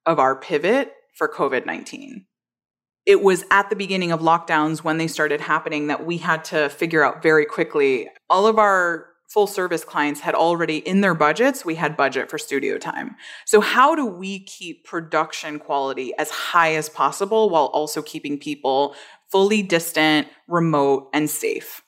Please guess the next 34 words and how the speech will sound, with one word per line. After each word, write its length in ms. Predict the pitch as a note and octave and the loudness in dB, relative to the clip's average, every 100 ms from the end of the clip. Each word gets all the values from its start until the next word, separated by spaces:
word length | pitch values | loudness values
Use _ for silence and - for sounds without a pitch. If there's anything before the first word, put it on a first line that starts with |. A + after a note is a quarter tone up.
| _ G#3 | _ 2
And 220 | G3 F#3+ | 4 6
that 260 | F#3+ G3 - - - | 4 2 -2 -16 -2
is 240 | F3 E3 | -2 0
where 380 | D#3+ D#3 D3 D3 | 0 2 2 0
Frequency 560 | - E3 E3 D#3 D#3 C#3+ | -4 -10 -8 -10 -8 -2
Unboxed 600 | C#3 C#3 C#3 - - - | -2 0 -2 -2 -6 -10
was 160 | C3+ D3 | -10 -8
born. 520 | - - - F#3+ F#3+ _ - - - _ - | -8 -8 -8 -12 -14 _ -20 -20 -20 _ 2
And 480 | D#3+ D#3+ D#3+ E3 D#3+ - _ | 4 4 0 -4 -6 -16 _
those 240 | F3+ F#3 F#3 | -2 0 0
equipment 520 | F#3+ G#3 - E3+ - | 0 0 0 -4 2
boxes 560 | D#3 D#3+ - D#3 D3 - | 2 2 2 2 2 -2
were 160 | D#3+ D3+ | -2 -2
such 640 | - - - E3 - - - | -2 -4 0 0 0 -8 -2
a 80 | E3+ | -2
labor 380 | D#3+ D#3 D3+ D3+ | 2 0 2 0
of 220 | D#3+ D#3 | 0 -2
love 480 | D3 C3+ C3+ - - - | 0 2 0 -6 -20 -8
from 200 | D#3+ D3+ | -4 -2
the 80 | |
team. 600 | D3+ - D3+ C3+ C#3 D3+ _ | -4 -8 -4 -2 -4 -8 _
And 180 | F3+ F3+ | 2 2
so 320 | - E3+ E3 | 4 4 4
luckily 540 | D#3+ F3 F#3+ F#3 E3+ D#3+ | 4 2 2 -2 -2 -2
we 220 | E3 - | -2 0
acted 400 | E3 D#3+ A3+ - | 0 0 -2 0
quickly 340 | G3 F#3+ D#3+ | -4 -2 -2
enough 280 | D3 C#3 D3 - | 2 0 0 -10
to 60 | |
be 200 | D3+ C#3 | -8 0
able 260 | C#3 C#3 C#3+ | 2 2 -4
to 160 | - | -6
put 220 | D3 E3 - | -4 -6 -4
together 720 | E3 C#3 B2+ B2+ A2+ A#2 | -4 0 2 2 0 -2